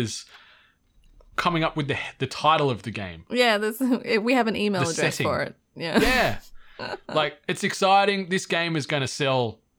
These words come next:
Speaker 1: like no one's business. Like,
Speaker 2: Mm.
Speaker 1: it will end up being a, <laughs> a top five selling game of all time, as is G T A tradition, and it's gonna make Rockstar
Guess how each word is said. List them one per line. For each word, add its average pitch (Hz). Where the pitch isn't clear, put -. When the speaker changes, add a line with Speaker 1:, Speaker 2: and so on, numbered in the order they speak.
Speaker 1:
like 127
no 135
one's 110
business. 113
Like, 107
Speaker 2:
Mm. 107
Speaker 1:
it 147
will 147
end 131
up 120
being 123
a, -
<laughs> -
a 139
top -
five 131
selling 127
game 120
of 113
all 113
time, 110
as 113
is 107
G 117
T 117
A 107
tradition, 104
and 120
it's 117
gonna 127
make 120
Rockstar 117